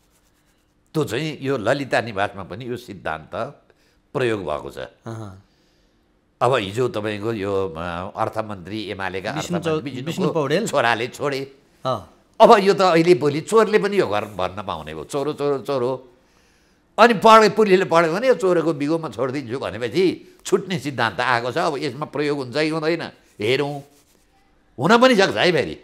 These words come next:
Speaker 2: अहँ। अनि यदि त्यसरी छोडियो भने त्रिचालिस सालदेखि अहिलेसम्म त्यो जग्गा हडपेर प्राप्त भएका आम्दानी ती करोडौँ होला नि।
Speaker 1: होइन, त्यो भने त्यसो भए त भोलि त्यसलाई, यो त गलत नजिर बन्छ। छोड्न सक्छन् यिनीहरूले,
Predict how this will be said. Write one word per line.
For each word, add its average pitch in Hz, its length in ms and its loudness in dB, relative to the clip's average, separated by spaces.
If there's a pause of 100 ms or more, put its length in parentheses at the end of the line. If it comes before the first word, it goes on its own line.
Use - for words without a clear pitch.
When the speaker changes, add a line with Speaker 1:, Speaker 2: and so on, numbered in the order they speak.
(120)
Speaker 2:
अहँ। 139 500 -4 (680)
अनि 269 260 -2
यदि 285 580 2
त्यसरी 240 320 -2
छोडियो 190 440 -2
भने 190 360 -2 (600)
त्रिचालिस 190 640 -2
सालदेखि 175 480 -2
अहिलेसम्म 165 580 -4
त्यो 165 180 -8
जग्गा 147 420 -4
हडपेर 147 380 -2
प्राप्त 151 380 -4
भएका 131 300 -4
आम्दानी 143 500 -4
ती 143 140 -16
करोडौँ 151 460 0
होला 135 180 -2
नि। 143 80 4
Speaker 1:
होइन, 196 280 8
त्यो 127 160 -6
भने 101 240 -8
त्यसो 175 240 2
भए 180 100 4
त 165 60 -4
भोलि 107 260 -4
त्यसलाई, 104 560 -6
यो 107 140 -6
त 92 80 -10
गलत 127 460 -4
नजिर 92 280 -10
बन्छ। 82 420 -10 (880)
छोड्न 190 280 2
सक्छन् - 380 -2
यिनीहरूले, 165 420 2